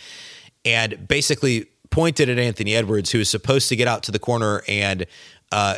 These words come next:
contest a potential three-point shot when the ball got swung to the corner. Edwards did not move. Beasley kinda did one of these, just kind of swung his arm out, kinda like we see D'Lo do quite a bit. And the Wizards had somebody setting a, setting a screen, setting a down screen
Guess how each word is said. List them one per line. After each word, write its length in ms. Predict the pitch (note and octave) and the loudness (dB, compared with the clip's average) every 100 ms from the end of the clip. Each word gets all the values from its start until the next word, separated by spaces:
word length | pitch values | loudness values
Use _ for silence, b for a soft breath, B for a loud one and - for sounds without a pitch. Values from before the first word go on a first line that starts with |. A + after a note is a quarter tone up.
| - | -2
contest 420 | - G2+ B2 A#2 | -2 -2 -2 -2
a 60 | B2+ | -2
potential 640 | - - A#2+ - G#2 - - | -2 -4 -2 -2 -2 -4 -6
three-point 420 | B2+ C#3 C3+ G#2 | -4 -2 -2 -2
shot 220 | - G2+ | -2 -2
when 80 | F#2+ | -2
the 60 | F#2+ | 0
ball 140 | G#2 | 0
got 140 | F#2+ | 0
swung 160 | F2 G2+ | -2 -4
to 80 | F2+ | -4
the 80 | F2+ | -4
corner. 260 | G2+ G2 - | -2 0 0
Edwards 340 | D#3 F#3 C#3 | -2 0 -2
did 140 | - A#2+ | 0 0
not 180 | A2+ | -2
move. 440 | G2+ C#3 G2 E2+ - b b | 0 0 0 -4 -12 b b
Beasley 300 | - E3+ C#3+ | 0 2 2
kinda 280 | C#3+ D3 C#3 | 0 0 0
did 180 | B2 B2 | 2 2
one 180 | A#2 A#2 | 2 0
of 100 | F#2+ | 0
these, 540 | A2+ A#2+ F2 F2+ - - B B | 0 0 -2 -4 -4 -6 B B
just 160 | - A2 | -6 -2
kind 160 | C3 G#2+ | 0 0
of 100 | - | -2
swung 320 | - B2 C3 | -2 0 0
his 160 | A#2 | 0
arm 240 | A2 A#2 A2 | 2 2 2
out, 240 | G2+ G2 F#2 | 2 0 -2
kinda 200 | A#2 G#2+ | -2 0
like 160 | G2+ G2 | 0 -2
we 80 | G2+ | -2
see 160 | G#2+ | -2
D'Lo 300 | F#2 A2 G#2+ | 0 2 2
do 140 | F#2 F2 | 0 -2
quite 220 | G#2 F#2 | 0 0
a 60 | |
bit. 240 | E2+ F2+ B B B B B _ - | 0 -2 B B B B B _ -6
And 300 | B2+ A#2+ G#2+ | -2 -2 0
the 80 | A#2+ | 2
Wizards 400 | D#3 F3+ E3 - | 2 2 0 0
had 220 | C#3 C3+ | -2 0
somebody 320 | C#3+ B2+ B2 | 0 0 0
setting 300 | - C#3 B2 | 2 2 2
a, 180 | G#2+ F#2+ - - | 0 -2 -6 -2
setting 260 | C#3 B2 | 0 0
a 60 | G2+ | 0
screen, 560 | - - D#3 A#2+ F#2 | -2 0 0 0 -2
setting 240 | E2+ B2 A#2 | 0 0 2
a 60 | |
down 280 | G2+ A2+ B2 | 2 2 2
screen 460 | A#2+ - A2 G2 | 0 0 0 0